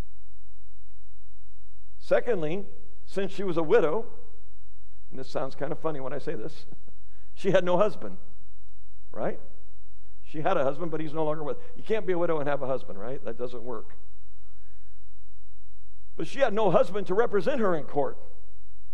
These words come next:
That's how women got before a judge. They had their husband go and talk to the judge,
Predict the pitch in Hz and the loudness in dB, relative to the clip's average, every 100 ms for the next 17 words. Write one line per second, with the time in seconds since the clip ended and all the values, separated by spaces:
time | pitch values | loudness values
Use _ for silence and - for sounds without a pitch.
0 | - - - 196 269 220 208 220 190 185 | -2 -2 -2 0 0 0 0 0 0 0
1 | 190 180 185 165 175 262 160 185 180 - | 0 0 0 0 0 0 0 0 0 0
2 | - - 208 190 165 269 202 202 180 165 | 0 0 0 0 0 0 0 0 0 0
3 | 147 147 143 139 131 127 113 | -2 -2 -2 -2 -2 -2 -2